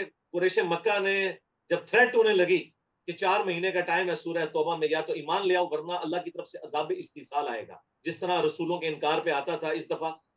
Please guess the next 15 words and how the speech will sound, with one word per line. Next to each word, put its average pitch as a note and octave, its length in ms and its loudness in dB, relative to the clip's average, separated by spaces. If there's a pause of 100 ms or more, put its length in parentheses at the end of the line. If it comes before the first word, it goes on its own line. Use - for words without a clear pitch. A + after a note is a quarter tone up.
(240)
मुसलमानों D#3+ 440 -2
की F3+ 100 4
तलवारें E3+ 420 0
तुम F3+ 120 -6
पर D#3 120 -6
मुसल्लत D3 460 -4
होंगी, C#3+ 200 -6
अल्लाह D3 240 -4
की D#3 120 -6
तरफ D#3 180 0
से E3+ 140 -6
वो D#3+ 100 -2
अजाब D#3 440 2
नाजिल D3 240 -4
होगा, B2 340 -4